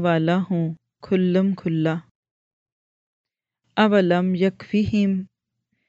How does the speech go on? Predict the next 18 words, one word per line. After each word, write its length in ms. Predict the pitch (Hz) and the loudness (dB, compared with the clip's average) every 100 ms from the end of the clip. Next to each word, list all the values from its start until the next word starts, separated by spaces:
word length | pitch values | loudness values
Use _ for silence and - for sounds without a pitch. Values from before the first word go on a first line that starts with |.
| _ _ | _ _
کیا 220 | - 226 233 | 4 6 6
بھلا 380 | 196 202 202 196 | 4 2 4 4
نہیں 440 | 185 185 208 226 | 2 2 0 0
کافی 420 | 214 196 - 214 208 - | 0 0 -2 -4 -2 -2
ان 140 | 175 165 | -4 -2
کو، 160 | 185 202 233 _ _ _ _ _ _ _ _ _ _ _ _ _ _ _ _ 208 | -2 -4 -6 _ _ _ _ _ _ _ _ _ _ _ _ _ _ _ _ 0
انا، 400 | 202 202 175 165 170 185 - | 0 2 0 0 -2 -6 -10
بے 180 | 180 190 | 0 2
شک 260 | 196 - 233 - | 2 0 -2 -2
ہم 100 | 175 175 170 | -2 0 0
نے، 140 | 175 175 180 _ _ _ _ _ _ _ _ _ _ _ _ _ - | -2 -4 -8 _ _ _ _ _ _ _ _ _ _ _ _ _ -2
انزلنا، 720 | 208 226 202 185 180 175 165 170 180 - _ _ _ 180 | 2 2 2 2 2 0 0 -2 -6 -12 _ _ _ -2
نازل 460 | 180 180 214 226 | 0 2 0 -2
کیا 260 | 208 190 175 170 | 0 0 0 0
ہم 120 | 170 170 170 | -2 -2 -2
نے، 140 | 170 180 - _ _ _ _ _ _ _ _ _ _ _ _ _ | -2 -4 -8 _ _ _ _ _ _ _ _ _ _ _ _ _
علیک 460 | 196 190 190 196 - | 0 4 2 2 0
الکتاب، 760 | 175 160 190 190 196 180 185 | 0 -2 -2 -2 0 2 0